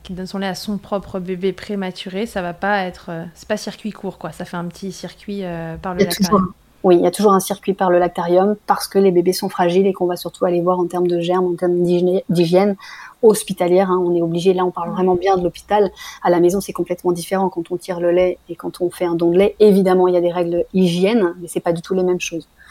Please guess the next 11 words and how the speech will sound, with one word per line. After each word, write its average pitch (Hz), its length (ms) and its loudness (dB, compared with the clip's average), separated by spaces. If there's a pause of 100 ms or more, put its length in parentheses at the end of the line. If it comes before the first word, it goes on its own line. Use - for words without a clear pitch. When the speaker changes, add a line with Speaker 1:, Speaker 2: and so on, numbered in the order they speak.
(260)
Speaker 2:
On 180 60 -4
n'est 175 100 -2
pas 185 120 -2
sur 185 160 -8
quelque 170 240 -6
chose 180 160 -2
d'aussi 180 260 0
drastique 190 540 -2
avec 175 260 -6
une 180 120 2
immaturité, 175 720 2